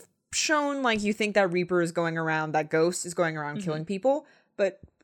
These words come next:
Speaker 1: she's not killing people. She's
Speaker 2: No,
Speaker 1: just
Speaker 2: she's ushering
Speaker 1: helping
Speaker 2: them
Speaker 1: them
Speaker 2: over.
Speaker 1: pass
Speaker 2: Yeah.
Speaker 1: on. Yeah. And it's sort of this thing where it's like, no, listen,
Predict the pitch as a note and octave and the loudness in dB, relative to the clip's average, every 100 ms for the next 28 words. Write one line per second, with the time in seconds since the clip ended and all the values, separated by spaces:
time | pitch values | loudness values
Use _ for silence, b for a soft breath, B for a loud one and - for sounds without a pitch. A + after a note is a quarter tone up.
0 | _ _ - - C4+ F4 E4 - - - | _ _ -4 0 0 2 0 0 -2 0
1 | G#4+ F#3+ D#3+ D#3 D#3 E3 F3+ A#3+ A3+ G3+ | 2 2 -2 -6 -2 0 0 2 4 4
2 | F#3+ - A#3+ - - G#3+ G#3+ G3+ G3+ F#3 | 0 -4 -2 -2 0 4 6 6 2 0
3 | F#3 F3 D3 A3+ F#3 - D3 F3+ G3 D3+ | 2 2 2 2 0 -2 -4 2 4 4
4 | - b b b _ A3+ A#3 A3 C#4 B3+ | 0 b b b _ 2 4 2 0 2
5 | C4 C4 A#3+ A#3+ A3+ A3 A3 G3+ G#3 F3+ | 0 0 0 2 0 2 0 2 2 0
6 | D#3 | -4